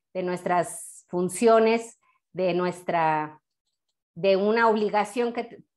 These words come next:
que tenemos para con ustedes, ¿no? O sea, saber que,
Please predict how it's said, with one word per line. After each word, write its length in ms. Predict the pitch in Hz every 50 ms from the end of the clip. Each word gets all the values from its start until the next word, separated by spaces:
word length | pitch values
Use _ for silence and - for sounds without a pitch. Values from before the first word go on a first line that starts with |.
| _ _
que 100 | - 202
tenemos 400 | 202 202 208 202 202 208 214 208
para 240 | - 226 196 180 175
con 160 | 180 202 185
ustedes, 480 | 185 185 185 - 233 226 196 165 160 165
¿no? 120 | 202 208
O 40 | 208
sea, 380 | 196 202 170 156 151 151 156 - _
saber 580 | - - 185 175 175 180 196 202 208 202 208 -
que, 480 | 220 208 196 185 170 156 147 151 -